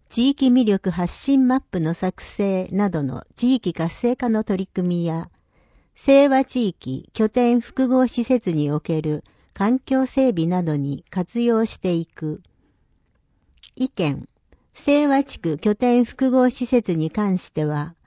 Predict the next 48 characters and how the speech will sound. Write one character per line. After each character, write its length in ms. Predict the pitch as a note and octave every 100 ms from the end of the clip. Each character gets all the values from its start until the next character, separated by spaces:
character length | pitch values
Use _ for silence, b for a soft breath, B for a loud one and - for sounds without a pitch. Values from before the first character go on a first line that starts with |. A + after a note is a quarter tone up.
| _ _ -
今 300 | A#3 A#3+ A3
後 260 | G#3+ G3 -
様 380 | - - G#3 C4
々 260 | D4+ D4+ G#3
な 200 | E3 E3
事 160 | G3
業 180 | A#3+ A#3+
の 160 | F#3 D#3+
展 260 | F#3 G#3
開 240 | A#3 A#3 A3+
が 140 | A3
期 100 | - -
待 180 | G#3+
さ 160 | A3 G#3+
れ 160 | G3+ G3
る 80 |
こ 140 | G3 F3+
と 160 | F3+
か 120 | - D3+
ら、 220 | C#3+ - _ _ _ _ - _
よ 180 | F3 F3+
り 200 | G3 G3+
多 240 | A3+ C4 A3+
く 140 | D#3+
の 140 | D3+
人 240 | F3 - F3
に 220 | C#3 C3
立 140 | G3 G3
ち 140 | C4+
寄 100 | C4
っ 40 | C4
て 220 | - A3
も 160 | G3+
ら 160 | G3 F#3
い、 160 | E3 - _ _ _ -
実 200 | F3 G3+
際 360 | - A3+ A3 G#3+
に 240 | G#3 F#3+
利 140 | F#3
用 180 | G#3+ C4
し 120 | C4+
て 120 | - A3+
も 140 | G#3
ら 160 | A3 A3
え 140 | G#3+
る 180 | G3+ G3+
よ 320 | A3+ E3+ -
う、 100 | _